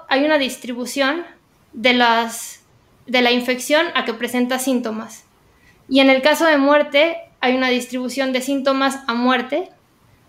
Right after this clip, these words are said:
Después tenemos las muertes modeladas. Y después, finalmente, del total de muertes modeladas, solamente vemos una fracción de ellas, que son las muertes observadas. Ahora, si se fijan, este modelo requiere muchos datos.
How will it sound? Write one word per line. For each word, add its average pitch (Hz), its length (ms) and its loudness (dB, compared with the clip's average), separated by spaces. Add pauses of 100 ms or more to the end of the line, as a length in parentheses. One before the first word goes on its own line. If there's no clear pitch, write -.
Después 269 340 2
tenemos 311 360 4
las 254 180 2
muertes 285 420 2
modeladas. 254 840 0 (720)
Y 277 100 2
después, 285 420 2
finalmente, 302 800 2
del 254 160 -2
total 277 360 2
de 320 80 0
muertes 285 400 0
modeladas, 247 720 0
solamente 277 480 0
vemos 254 300 -2
una 254 140 -4
fracción 240 580 -6
de 214 140 -4
ellas, 220 320 0
que 226 120 -8
son 226 160 -6
las 233 140 -4
muertes 226 400 -4
observadas. 214 720 -8 (1300)
Ahora, 285 260 4
si 285 120 -2
se 285 120 2
fijan, 320 360 2 (760)
este 285 280 0
modelo 277 380 2
requiere 262 640 0
muchos 254 380 -2
datos. 226 500 -8